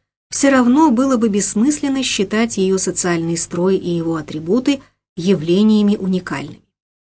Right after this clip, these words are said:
В том смысле, в каком уникален, например, западный капитализм, уникален и феодализм, и коммунизм, и вообще любой социальный строй.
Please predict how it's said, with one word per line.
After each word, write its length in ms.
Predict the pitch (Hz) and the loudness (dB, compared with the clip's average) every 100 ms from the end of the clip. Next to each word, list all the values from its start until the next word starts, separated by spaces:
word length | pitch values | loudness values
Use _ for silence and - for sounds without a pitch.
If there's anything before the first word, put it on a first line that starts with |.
| _ _ _ _ _ | _ _ _ _ _
В 80 | - | -4
том 220 | 277 277 | 2 2
смысле, 640 | 240 247 302 349 - 160 - | 2 2 4 4 0 -6 -10
в 80 | - | -4
каком 400 | 208 208 214 202 | -2 2 2 2
уникален, 680 | 190 180 175 208 262 240 190 | 0 -2 0 0 2 2 0
например, 520 | 175 175 170 180 196 180 | 0 -2 -2 -2 -2 -4
западный 600 | 165 185 180 170 170 175 | -2 -2 -2 -4 -4 -4
капитализм, 760 | 185 202 254 247 160 151 170 - _ | -4 -4 -2 -2 -2 -6 -12 -20 _
уникален 640 | 190 185 170 160 160 190 202 | 0 0 0 -4 -4 -2 -2
и 140 | 165 | -4
феодализм, 800 | - 143 147 160 180 214 247 247 _ _ - | -10 -10 -10 -6 -2 0 0 -2 _ _ -4
и 60 | 302 | 0
коммунизм, 800 | 214 160 160 190 262 254 269 - _ _ - | 0 -2 -2 0 2 2 0 -4 _ _ -2
и 120 | 208 | 0
вообще 600 | 196 180 - - 208 302 | 2 -2 -2 0 2 2
любой 420 | 285 196 170 208 | 2 0 0 0
социальный 640 | - 247 - 170 160 180 | 0 -2 -2 -2 -2 -4
строй. 420 | 202 - - - | -4 -6 -10 -14